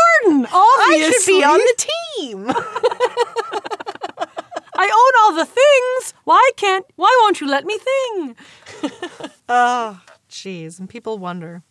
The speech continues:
Speaker 1: You're silly.
Speaker 2: I am silly. Um, and then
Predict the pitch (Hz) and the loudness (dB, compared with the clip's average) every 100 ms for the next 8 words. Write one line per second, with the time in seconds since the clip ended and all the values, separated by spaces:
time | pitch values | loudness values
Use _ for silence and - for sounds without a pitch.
0 | _ 202 196 - 170 - 220 _ _ _ | _ -20 -20 -20 -20 -20 -20 _ _ _
1 | - 180 156 175 - - 196 _ _ _ | -20 -20 -20 -20 -20 -20 -20 _ _ _
2 | _ _ _ _ - 214 208 196 196 190 | _ _ _ _ -10 -6 -4 -4 -4 -8
3 | 220 233 233 233 | -8 -6 -6 -8